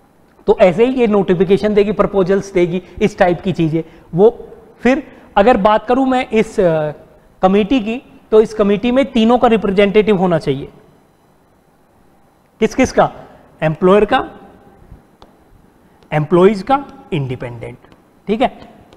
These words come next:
तो तीनों का इसमें क्या होना चाहिए, Representative होना चाहिए।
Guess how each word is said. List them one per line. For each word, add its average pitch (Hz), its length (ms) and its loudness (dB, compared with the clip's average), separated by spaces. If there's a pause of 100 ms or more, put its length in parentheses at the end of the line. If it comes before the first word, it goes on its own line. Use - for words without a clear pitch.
तो 185 80 -4
तीनों 233 400 2
का - 480 -2 (120)
इसमें 220 420 -2 (160)
क्या 190 100 2
होना 208 220 2
चाहिए, 233 340 -2 (260)
Representative 156 720 -4
होना 131 200 -14
चाहिए। 117 280 -18